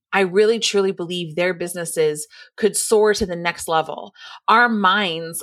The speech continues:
are so beneficial and s-, can be so crippling if we let them. And so I want to hopefully today help you see which of these five lies you might be telling yourself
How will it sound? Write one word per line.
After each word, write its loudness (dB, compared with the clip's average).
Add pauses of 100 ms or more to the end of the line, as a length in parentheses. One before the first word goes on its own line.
(120)
are 6
so 2
beneficial 0
and 0
s-, -6
can 0
be -2
so 0
crippling -8 (280)
if -2
we -6
let 0
them. -12 (240)
And 2
so 4 (180)
I 2
want 0
to 0
hopefully 0
today 0 (280)
help -2
you 0
see -6
which 0
of -4
these -4
five 2
lies 2
you -8
might 0
be -8
telling -8
yourself 0